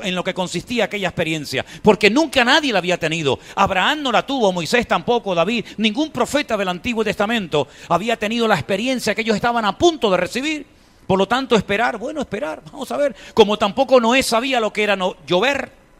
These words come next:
porque la Biblia dice que antes subió un vapor de la tierra y nadie nunca había visto caer una gota de agua del cielo, pero él en fe en fe le creyó al Señor y se preparó.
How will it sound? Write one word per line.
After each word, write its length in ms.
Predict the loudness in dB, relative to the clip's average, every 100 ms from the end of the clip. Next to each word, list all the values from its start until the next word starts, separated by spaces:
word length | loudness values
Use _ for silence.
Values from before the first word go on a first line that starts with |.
| _ _ _ _ -4
porque 280 | -4 -2 -2
la 80 | -2
Biblia 240 | -2 -2
dice 400 | -2 -4 -4 -6 -12 -4
que 140 | 0
antes 240 | 0 -2 0
subió 260 | 0 0
un 80 | 0
vapor 340 | -2 0 0
de 100 | 0
la 120 | -2 0
tierra 460 | -2 0 -2 -4 -10 _ _ _ _ _ _
y 120 | -2 0
nadie 360 | 0 0 0
nunca 420 | 2 2 2 0 0
había 220 | 2 0
visto 340 | 0 -2 -2
caer 280 | 0 0 0
una 180 | -2 2
gota 380 | 4 4 2 -2
de 120 | 2
agua 280 | 2 2 -2
del 160 | -2
cielo, 420 | 0 0 0 -4 -8 -20 -20 -2
pero 240 | 0 4 2
él 160 | 2
en 220 | 2 0 2
fe 500 | 4 4 2 -4 -18 _ _ _ _
en 220 | 0 0 2
fe 340 | 6 6 6
le 140 | 0
creyó 340 | 0 0 2 0
al 120 | 0
Señor 360 | 0 0 0 0
y 40 |
se 160 | 0 0
preparó. 480 | 0 2 2 2